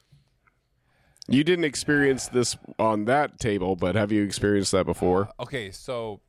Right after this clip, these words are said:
Speaker 1: Well, well, hold on. Well, Carl doesn't fuck up. We need
Speaker 2: Yeah,
Speaker 1: to, we need to
Speaker 2: I know I
Speaker 1: clarify
Speaker 2: fuck
Speaker 1: that,
Speaker 2: up,
Speaker 1: right?
Speaker 2: but, like, I guess
Speaker 1: <laughs>
Speaker 2: I take too much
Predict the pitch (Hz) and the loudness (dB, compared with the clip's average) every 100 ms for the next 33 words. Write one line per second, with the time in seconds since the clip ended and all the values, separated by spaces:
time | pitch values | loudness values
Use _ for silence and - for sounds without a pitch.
0 | _ _ 147 165 156 170 185 160 123 143 | _ _ 0 0 2 2 2 0 0 0
1 | 135 104 - 147 139 113 104 92 - 95 | 0 -2 -2 0 2 0 -4 -6 -4 -4
2 | - 65 53 101 120 120 113 98 85 87 | -2 -6 -2 2 4 4 4 2 2 2
3 | 101 90 95 - 80 73 78 80 78 76 | 2 2 2 2 2 2 2 4 4 4
4 | 80 107 - 156 170 - - 156 160 175 | 4 2 2 0 2 0 2 0 2 -2
5 | 165 180 143 156 - 170 147 139 143 | -2 -2 -2 -2 -2 -4 -4 -6 -6